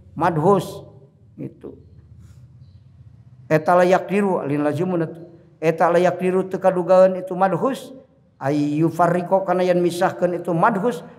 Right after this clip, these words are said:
bainal bala antara bala wal in'ama jeung pirang-pirang, bainal in-, bala'i wal in'ami jeung pirang-pirang nikmat.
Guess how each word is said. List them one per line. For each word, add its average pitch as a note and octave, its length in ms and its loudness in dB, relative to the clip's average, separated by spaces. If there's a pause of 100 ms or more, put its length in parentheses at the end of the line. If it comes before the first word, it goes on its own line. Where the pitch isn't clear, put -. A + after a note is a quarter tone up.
(120)
bainal D#3 320 0
bala F#3 400 4
antara F3 320 -4
bala E3+ 400 0
wal E3 180 0 (140)
in'ama D#3+ 720 -2
jeung D3+ 160 -2
pirang-pirang, D#3 560 -4 (320)
bainal D#3 640 2
in-, D3 400 -4
bala'i E3+ 640 0
wal E3 160 2
in'ami E3 400 -2
jeung D3+ 240 -2
pirang-pirang D3 460 -2
nikmat. D3+ 340 -2